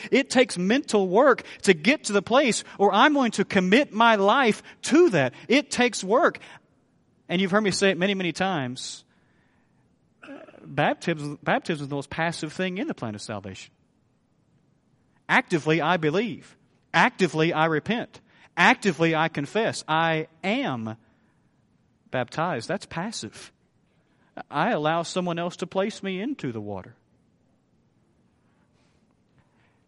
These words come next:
God's grace has appeared, Paul wrote to Titus,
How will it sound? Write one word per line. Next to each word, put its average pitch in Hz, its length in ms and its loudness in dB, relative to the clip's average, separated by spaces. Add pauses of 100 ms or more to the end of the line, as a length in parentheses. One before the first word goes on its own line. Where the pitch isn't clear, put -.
(200)
God's 175 240 4
grace 160 460 0
has 151 160 0
appeared, 147 520 -2
Paul 143 200 2
wrote 135 160 -4
to - 80 -14
Titus, 139 560 -4